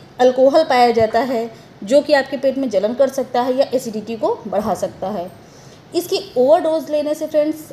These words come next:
आपको period भी आ सकता है या period से related problem भी हो सकती है। तो इसलिए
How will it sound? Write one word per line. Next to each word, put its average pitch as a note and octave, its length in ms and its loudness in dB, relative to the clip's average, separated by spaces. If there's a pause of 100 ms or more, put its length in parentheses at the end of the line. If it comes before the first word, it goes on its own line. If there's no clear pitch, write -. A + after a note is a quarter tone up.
आपको A#3 240 -2
period A3+ 360 0
भी C#4 80 2
आ B3 120 6
सकता B3 340 -2
है A#3+ 260 -2
या A#3+ 140 0
period B3+ 260 -2
से D4 160 0
related A3+ 440 0
problem G#3 360 2
भी E4+ 160 -2 (240)
हो G#3+ 120 4
सकती G3+ 360 -6
है। F#3 180 -4 (520)
तो - 120 -16
इसलिए F4 460 0